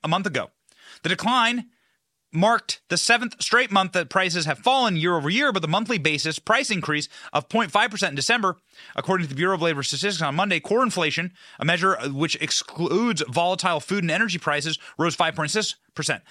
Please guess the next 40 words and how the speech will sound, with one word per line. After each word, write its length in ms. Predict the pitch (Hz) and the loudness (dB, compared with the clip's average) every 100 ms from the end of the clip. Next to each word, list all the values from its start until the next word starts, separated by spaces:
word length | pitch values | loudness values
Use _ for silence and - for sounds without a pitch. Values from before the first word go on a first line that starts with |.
| - | -8
So 100 | 190 | -2
let 80 | 247 | 2
me 80 | 240 | 2
ask 160 | 226 | 0
you 80 | 220 | -2
a 40 | |
question, 400 | 185 185 - 95 _ _ _ _ _ - | 0 -2 -2 -10 _ _ _ _ _ -8
dear 120 | 165 | -4
viewer. 380 | 151 156 120 - _ _ _ _ _ _ _ _ _ _ _ _ - | -2 -2 -4 -6 _ _ _ _ _ _ _ _ _ _ _ _ -6
Uh, 180 | 156 151 _ - | -4 -4 _ -4
are 100 | 160 | -2
your 120 | 196 | 0
prices 320 | 208 247 220 | 2 2 2
going 180 | 185 185 | 0 0
up 160 | 180 247 | 0 -2
or 60 | |
down 360 | 185 190 127 - _ _ _ - | 2 0 0 -8 _ _ _ -6
in 60 | |
the 80 | 160 | -2
grocery 320 | 160 147 131 | 0 -2 -4
store? 260 | - 101 - _ _ _ _ _ _ _ - | -4 -6 -8 _ _ _ _ _ _ _ -4
Are 60 | 160 | -4
your 80 | |
prices 240 | 175 202 180 | 0 0 0
going 200 | 175 170 | -2 -2
up 180 | 180 240 | -2 0
or 60 | |
down 360 | 208 185 113 107 - | 0 0 -2 -8 -12
at 60 | |
the 60 | 139 | -6
fuel 180 | 170 151 | -4 -4
pump? 220 | 113 - _ _ _ _ | -8 -10 _ _ _ _
If 120 | 117 156 | -6 -6
you're 80 | |
booking 400 | 135 - 196 175 | -6 -4 -4 -4
a 20 | 151 | -6
flight 380 | - 180 202 _ | 0 0 0 _
or 120 | 147 143 | -2 0
a 20 | |
hotel, 480 | 151 180 190 208 | 0 0 0 -2